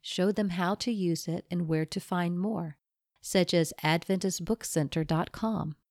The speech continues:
Other resources to give them may be Mark Finley's little book, Studying Together,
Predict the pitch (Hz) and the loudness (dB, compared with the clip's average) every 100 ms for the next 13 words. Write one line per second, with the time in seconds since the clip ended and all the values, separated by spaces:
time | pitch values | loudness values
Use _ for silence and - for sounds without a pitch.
0 | _ _ _ _ _ _ _ - 226 254 | _ _ _ _ _ _ _ -2 2 4
1 | 247 190 165 - 170 156 - 160 - - | 2 2 0 2 0 0 -2 -4 -4 -6
2 | 180 170 160 185 175 170 170 185 175 170 | -2 0 0 0 0 0 0 0 0 0
3 | 180 - - 196 196 196 190 - 180 208 | -2 -4 -4 -2 0 0 -4 -4 0 2
4 | 226 185 175 160 - - - - 190 196 | 2 2 2 2 -4 -14 -12 0 2 4
5 | 214 214 208 208 196 202 - - | 2 -2 -4 -2 -2 -2 -4 -8